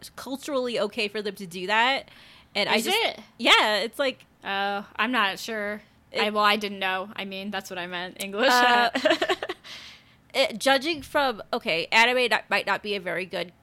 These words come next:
Speaker 1: comparison to I R L culture, so I can't
Speaker 2: Yeah.
Speaker 1: say I R L, but judging from strictly anime, like, all the anime
Speaker 2: Right.
Speaker 1: I have seen, Japanese men cry,
Speaker 2: Mm-hmm.
Speaker 1: and it's not, like, frowned upon, at least
Speaker 2: Right.
Speaker 1: in cartoons.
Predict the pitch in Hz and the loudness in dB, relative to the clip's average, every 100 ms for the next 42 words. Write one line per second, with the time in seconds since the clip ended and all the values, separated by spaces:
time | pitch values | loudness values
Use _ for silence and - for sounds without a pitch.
0 | - 202 208 180 190 220 180 - 190 185 | -14 -4 -2 -2 -4 -8 -6 -2 0 2
1 | 185 170 160 180 - 196 - 214 196 196 | 2 2 0 -4 -8 -10 -8 -6 -6 -6
2 | 190 175 151 - 185 180 202 185 202 190 | -4 -2 -2 -2 -4 -4 -2 -2 0 0
3 | - 185 180 180 175 214 196 165 175 - | 0 0 -2 -2 -2 -2 -4 -6 -4 -4
4 | 208 208 185 - 196 185 175 _ - - | -6 -6 -10 -6 -6 -6 -12 _ -16 -14
5 | - 240 - 214 190 - 190 202 240 262 | -6 -6 -4 -8 -8 -2 0 0 0 -2
6 | 277 302 233 208 190 202 214 - 208 214 | 0 0 -2 -2 -2 -2 -2 -2 0 0
7 | 233 247 - 208 214 190 - - 196 185 | 0 -2 -2 -2 -2 -6 -10 -12 -12 -12
8 | 226 - _ _ _ _ - _ _ _ | -14 -16 _ _ _ _ -20 _ _ _
9 | _ - 220 220 226 226 202 - 202 180 | _ -2 0 0 -4 -6 -6 -4 -4 -2
10 | - 233 196 202 262 320 _ _ _ _ | 4 6 6 4 2 -6 _ _ _ _
11 | _ _ - 214 196 190 185 202 202 196 | _ _ -4 0 2 2 0 -4 -2 2
12 | 180 - 190 - - 165 135 - 143 - | 2 2 -4 -8 -4 0 0 -4 -8 -6
13 | 90 76 - _ - 220 - 226 277 170 | -6 -8 -14 _ -6 -2 -2 -2 -2 -2
14 | 170 - 220 202 - 190 185 - 135 110 | -4 0 0 -2 -2 -2 -2 -6 -8 -8
15 | 190 190 - | -10 -12 -12